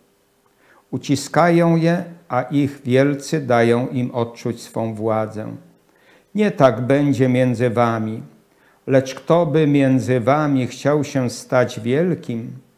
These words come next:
niech będzie sługą waszym. A kto by chciał być pierwszym między wami, niech będzie niewolnikiem wszystkich. Bo i Syn Człowieczy nie przyszedł,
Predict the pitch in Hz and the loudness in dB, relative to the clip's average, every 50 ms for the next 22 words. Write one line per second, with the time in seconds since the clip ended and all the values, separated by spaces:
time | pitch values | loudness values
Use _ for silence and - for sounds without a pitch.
0 | _ _ _ _ _ _ _ _ _ _ _ _ _ - 131 131 120 110 107 127 | _ _ _ _ _ _ _ _ _ _ _ _ _ -2 0 0 2 4 4 4
1 | 127 127 131 127 139 143 139 - - 196 196 151 117 123 110 107 98 110 110 107 | 4 4 4 4 4 2 2 0 -4 0 0 2 2 2 0 2 2 0 0 0
2 | 107 - - - 127 131 - - _ _ _ _ _ _ _ _ _ _ _ _ | -2 -6 -10 -12 -12 -12 -14 -18 _ _ _ _ _ _ _ _ _ _ _ _
3 | _ _ _ _ _ _ _ _ _ _ _ - 131 - - - 165 160 139 165 | _ _ _ _ _ _ _ _ _ _ _ -12 -12 -8 0 2 2 4 4 2
4 | 156 - - - 165 160 147 131 143 131 - - - - 143 180 208 196 165 - | 0 -2 0 2 2 2 4 2 0 -2 -2 -4 -6 -4 -4 -2 -2 -4 -6 -8
5 | - - 165 156 143 135 135 135 131 131 127 123 113 107 117 123 120 117 117 120 | -6 -2 0 2 4 4 4 4 4 4 2 0 0 0 2 4 4 4 4 2
6 | - - 131 104 98 127 143 170 202 208 185 143 120 113 113 117 - - - _ | -2 -6 -10 -2 0 2 2 2 2 0 0 0 0 -2 -4 -6 -8 -14 -20 _
7 | _ _ _ _ _ _ _ _ _ _ _ _ _ _ - - 113 107 95 - | _ _ _ _ _ _ _ _ _ _ _ _ _ _ -12 -8 -8 -8 -6 -2
8 | 120 117 120 120 113 113 127 123 127 127 127 117 127 123 120 117 113 110 113 113 | -2 0 0 0 0 -2 -2 -2 -2 -2 0 2 2 2 2 2 0 -2 -4 -4
9 | - 123 120 127 123 - - - 156 143 143 - - _ _ - 127 120 _ _ | -4 -6 -6 -6 -8 -10 -10 -8 -8 -8 -8 -12 -20 _ _ -20 -20 -20 _ _
10 | _ _ _ _ _ _ _ _ _ _ _ _ _ _ _ _ _ _ - 110 | _ _ _ _ _ _ _ _ _ _ _ _ _ _ _ _ _ _ -10 -8
11 | 110 107 107 - - 156 143 139 135 135 - - 131 117 110 120 123 120 123 - | -8 -6 -6 -2 0 2 2 2 2 0 -2 -2 -2 -2 0 0 -2 -2 -4 -4
12 | 123 117 113 110 110 110 - - - 147 151 - - 120 110 - | -4 -4 -2 -2 -4 -4 -8 -8 -6 -6 -6 -4 -6 -6 -6 -8